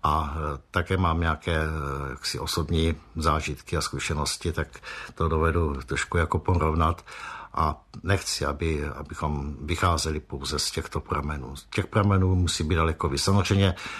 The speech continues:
svazky S T B o něčem vypovídají, ale, eh, není to ta jediná pravda a někdy to ani není, není úplná pravda. Eh, ten, eh, ústav musí využívat všech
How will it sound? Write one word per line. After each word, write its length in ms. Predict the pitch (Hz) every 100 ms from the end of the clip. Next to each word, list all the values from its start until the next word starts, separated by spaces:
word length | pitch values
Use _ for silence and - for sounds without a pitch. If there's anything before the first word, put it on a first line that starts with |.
| -
svazky 400 | - 87 - 98
S 140 | 92 -
T 140 | 98
B 180 | 78 76 - _ 69 65 64
o 80 | 82
něčem 300 | 82 - 69
vypovídají, 880 | 78 - 92 98 101 101 95 98 92 - - - - -
ale, 320 | - 85 85 -
eh, 140 | 87 82 82 82 80
není 460 | 78 76 85 92 87
to 260 | 95 85
ta 180 | - 78
jediná 400 | 76 76 85 85
pravda 360 | - 85 78 87
a 100 | 90
někdy 320 | 90 87 90
to 180 | 92 -
ani 200 | 90 85
není, 300 | 82 78 -
není 180 | 82 80
úplná 420 | - - - -
pravda. 540 | - - 76 71 85 85 - - - -
Eh, 260 | 87 85 - - - -
ten, 200 | 98 90
eh, 440 | 87 85 85 80
ústav 380 | 80 78 - 90
musí 340 | 95 87 95 85 - 85 -
využívat 680 | 95 90 - 95 92 - 80
všech 400 | 73 - 101 -